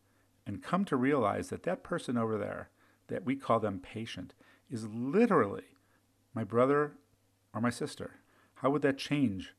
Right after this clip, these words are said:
medical practice? It certainly has for me, because I've always spoken about rules for being a happy doctor.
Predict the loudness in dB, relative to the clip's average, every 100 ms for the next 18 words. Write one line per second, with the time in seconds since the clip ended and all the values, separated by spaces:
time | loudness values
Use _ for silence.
0 | _ -6 -6 -6 -6 -4 -4 -4 -8 2
1 | 2 2 4 4 4 0 0 0 -4 -18
2 | -20 -20 -20 -8 -2 2 4 2 -2 -2
3 | 2 2 0 2 2 2 -2 -2 -4 -6
4 | _ -8 -4 -4 -4 -6 -4 -2 -2 -4
5 | -4 -4 -4 -4 -6